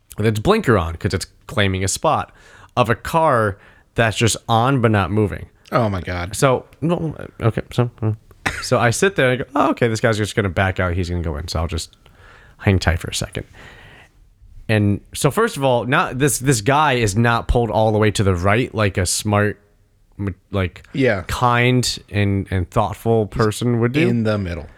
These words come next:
Speaker 1: In the middle, so you can't get around him. 'Cause I was like, "I'm just gonna go around you and just fucking pass both of you. I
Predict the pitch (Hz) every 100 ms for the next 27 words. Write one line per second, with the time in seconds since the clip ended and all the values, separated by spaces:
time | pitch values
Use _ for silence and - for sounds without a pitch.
0 | - - 156 165 156 139 123 92 - 117
1 | 110 - 120 107 104 98 87 85 87 104
2 | 98 - 104 117 160 143 120 98 98 98
3 | 90 85 85 92 85 85 - 90 82 92
4 | 92 85 69 65 - 92